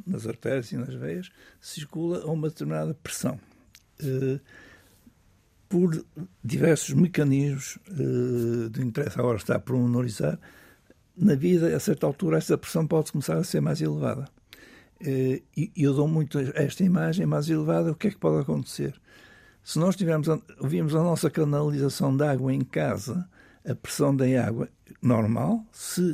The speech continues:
em determinada altura a pressão aumentar na, no sistema por qualquer razão, podem começar a arrebentar os canos.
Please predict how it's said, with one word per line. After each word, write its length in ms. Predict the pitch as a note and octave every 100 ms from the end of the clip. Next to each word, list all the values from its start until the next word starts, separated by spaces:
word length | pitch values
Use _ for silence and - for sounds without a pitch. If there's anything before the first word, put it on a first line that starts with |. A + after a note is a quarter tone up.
| -
em 160 | - D#3
determinada 380 | C#3+ D3 C#3 C3+
altura 380 | C3+ - C#3
a 40 | C3
pressão 320 | - - C#3
aumentar 520 | C#3 C#3 - C#3 B2
na, 160 | B2+ C3 D3+ F#3+ E3+ C3+
no 120 | D3+
sistema 480 | B2+ - - E3 C3+
por 140 | C3 -
qualquer 360 | C3 A#2+ C3+
razão, 360 | A#2+ A#2 B2 C#3 - - - _ _
podem 240 | D3 D#2
começar 320 | - D#3 D3 C#3+
a 20 |
arrebentar 440 | F3 D3 C3 C3+
os 100 | -
canos. 380 | - D3 A#2 -